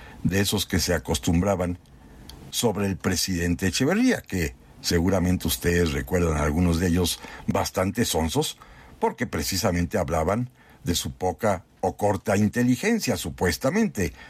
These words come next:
Resultó ser que era un hombre bastante inteligente y vivo, y que vivió cien años. Pero bueno, en ese momento,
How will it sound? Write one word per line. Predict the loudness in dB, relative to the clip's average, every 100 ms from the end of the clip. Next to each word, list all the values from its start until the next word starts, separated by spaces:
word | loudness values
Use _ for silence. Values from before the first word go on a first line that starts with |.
| -6
Resultó | -2 0 -2
ser | 0 0
que | 2
era | 2
un | 4
hombre | 2 0 0
bastante | -2 0 -2 0 -2
inteligente | -2 0 2 2 2
y | 4
vivo, | 4 4 0 -4 -20 -10 -2
y | 0
que | 0 -2 -4 -16 -16 -2
vivió | 2 2 0
cien | 2 2 2
años. | 0 -2 -6 -12 -4
Pero | 0
bueno, | 0 -2 -4 2
en | 2
ese | 2 2
momento, | 0 0 -2 0 -2